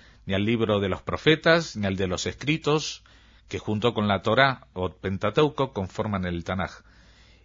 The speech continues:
Y su sitio sagrado no ha sido el templo de Jerusalén, sino el erigido en el monte Garizim, dominando la ciudad de Shechem,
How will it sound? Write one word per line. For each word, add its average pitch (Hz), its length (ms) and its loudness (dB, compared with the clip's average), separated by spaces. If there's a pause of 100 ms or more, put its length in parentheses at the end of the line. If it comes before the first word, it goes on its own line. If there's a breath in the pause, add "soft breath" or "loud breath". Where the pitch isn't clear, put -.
(200 soft breath)
Y 143 120 0
su 160 140 2
sitio 180 360 2
sagrado 165 480 6
no 165 240 6
ha 175 60 8
sido 175 280 4
el 160 120 4
templo 160 340 2
de 147 100 4
Jerusalén, 147 720 0 (560 soft breath)
sino 160 640 2
el 143 160 4
erigido 139 560 2
en 135 80 2
el 110 120 2
monte 131 460 0
Garizim, 101 720 0 (540 soft breath)
dominando 113 580 4
la 113 120 4
ciudad 107 560 2
de 104 480 -2
Shechem, 80 600 -2